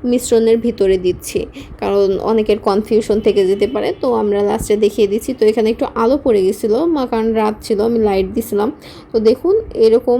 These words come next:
কিন্তু পুরাটা যাবে না, পুরাটা কিন্তু ডুববে না, তাইলে কিন্তু মিশ্রণটা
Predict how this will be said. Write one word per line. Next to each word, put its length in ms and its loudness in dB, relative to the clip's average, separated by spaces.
কিন্তু 220 0
পুরাটা 420 2
যাবে 280 2
না, 180 0
পুরাটা 360 2
কিন্তু 280 0
ডুববে 400 2
না, 180 0
তাইলে 340 2
কিন্তু 360 -2
মিশ্রণটা 640 0